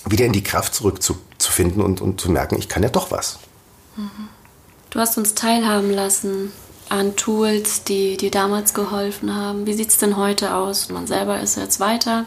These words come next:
Speaker 1: Ja.
Speaker 2: oder man hat sich weiterentwickelt. Mm,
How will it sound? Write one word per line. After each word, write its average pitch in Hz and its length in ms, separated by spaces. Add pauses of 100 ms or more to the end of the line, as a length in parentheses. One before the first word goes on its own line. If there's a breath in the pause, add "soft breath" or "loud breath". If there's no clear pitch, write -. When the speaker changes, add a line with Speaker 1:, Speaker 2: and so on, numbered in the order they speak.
Speaker 1:
Ja. - 100
Speaker 2:
oder 196 140
man 190 140
hat 196 100
sich - 160
weiterentwickelt. 208 840 (800 loud breath)
Mm, 226 480